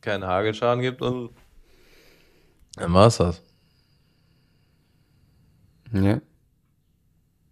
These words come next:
Speaker 2: Schade.
Speaker 1: Da muss ich gleich erstmal gucken, ob, ob das Auto noch, äh, ohne Hagel,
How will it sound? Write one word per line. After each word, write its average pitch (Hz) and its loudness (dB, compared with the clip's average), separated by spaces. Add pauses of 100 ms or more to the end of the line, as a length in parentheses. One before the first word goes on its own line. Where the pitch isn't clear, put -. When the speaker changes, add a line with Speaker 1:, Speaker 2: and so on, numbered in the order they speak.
(1200)
Speaker 2:
Schade. 107 2
Speaker 1:
Da 98 6
muss 98 4
ich 92 0
gleich 98 6
erstmal 92 2
gucken, 95 -2
ob, 90 -6 (540)
ob - -20
das 95 -10
Auto 98 -4
noch, 95 -2
äh, 95 -6
ohne 95 -8
Hagel, 95 0